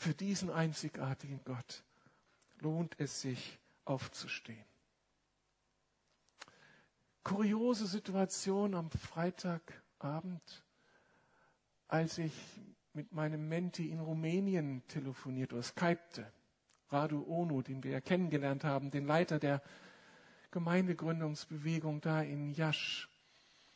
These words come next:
Und als ich ihm erzählte von dem, was wir so in den letzten Wochen erlebt haben, kam auf einmal in Bewegung, in,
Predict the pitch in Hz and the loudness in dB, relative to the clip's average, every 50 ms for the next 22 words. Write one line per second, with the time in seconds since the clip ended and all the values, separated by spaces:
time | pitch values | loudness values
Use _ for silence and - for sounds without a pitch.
0 | _ _ - - 151 160 165 160 170 170 - 202 190 185 170 165 - - - 202 | _ _ -14 -6 -2 0 0 0 0 0 0 0 2 2 2 2 0 4 6 8
1 | 214 226 226 220 190 160 165 175 170 160 175 196 208 180 165 160 - 160 156 151 | 8 8 8 6 4 2 2 0 4 6 6 6 6 4 2 0 0 0 0 0
2 | 175 170 170 160 156 170 185 180 - - - 160 147 180 185 175 175 - - 147 | 0 0 0 2 4 4 4 4 2 -4 -6 -2 0 0 0 0 -2 0 0 2
3 | 139 160 185 196 - - - 160 160 165 165 156 - - 196 214 214 175 151 - | 4 4 2 2 0 0 0 0 2 2 0 0 2 2 2 2 2 2 0 2
4 | - 175 180 196 175 156 165 170 147 160 151 151 180 233 254 240 175 156 135 131 | 2 2 2 2 2 2 2 4 4 4 4 6 6 6 6 6 6 4 4 4
5 | - 156 139 | 2 -2 -2